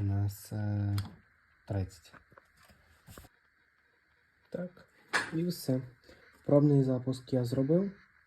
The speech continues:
Машина завелась першого разу.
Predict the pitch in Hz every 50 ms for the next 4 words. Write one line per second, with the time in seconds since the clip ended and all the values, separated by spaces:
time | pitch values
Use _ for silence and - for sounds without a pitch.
0 | _ _ _ _ _ _ _ _ _ _ _ _ _ _ _ _ _ _ - -
1 | - - - - - _ _ _ _ _ - 139 120 - 139 135 131 135 131 135
2 | 131 131 131 135 135 - - - 139 135 - - - 135 123 147 147 151 165 175
3 | 170 165 160 147